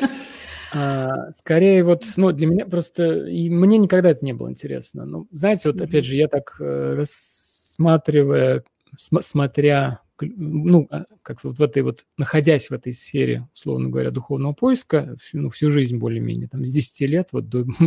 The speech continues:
Speaker 2: Мгм.
Speaker 1: пятидесяти там с лишним, а, я как-то вижу, как люди рас-, более-менее распределяются <laughs> по интересам там внутри. Я вижу два таких больших класса,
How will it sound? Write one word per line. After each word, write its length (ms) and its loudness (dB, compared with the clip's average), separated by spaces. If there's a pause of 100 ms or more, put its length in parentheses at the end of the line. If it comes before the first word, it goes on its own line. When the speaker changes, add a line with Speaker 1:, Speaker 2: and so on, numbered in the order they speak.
Speaker 2:
Мгм. 80 -4
Speaker 1:
пятидесяти 560 -6
там 200 -10
с 100 -20
лишним, 340 -8 (1000)
а, 200 -2
я 760 4
как-то 280 -2
вижу, 480 2 (120)
как 260 -2
люди 240 4
рас-, 180 0
более-менее 460 4
распределяются 840 -2 (200)
<laughs> 120 -2
по 100 6
интересам 600 4
там 220 -2
внутри. 400 -10 (420)
Я 140 0
вижу 220 2
два 240 2
таких 300 -2
больших 380 -6
класса, 480 -6